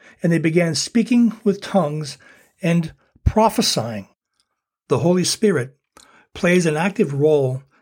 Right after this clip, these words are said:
in a person being born again. If you read in Titus,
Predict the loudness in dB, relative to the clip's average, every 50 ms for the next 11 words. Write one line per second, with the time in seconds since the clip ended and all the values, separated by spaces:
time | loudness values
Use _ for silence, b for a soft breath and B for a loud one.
0 | _ -2 0 0 0 0 0 0 0 0 0 0 -2 -4 -4 -6 -8 _ _ _
1 | _ _ -4 -2 0 0 2 2 2 2 2 2 2 0 0 -2 -2 -6 _ b
2 | b b b b b b b b -8 -8 -6 -4 0 0 0 2 0 -2 -2 0
3 | 0 2 2 2 0 -2 -4 -6 -6 -8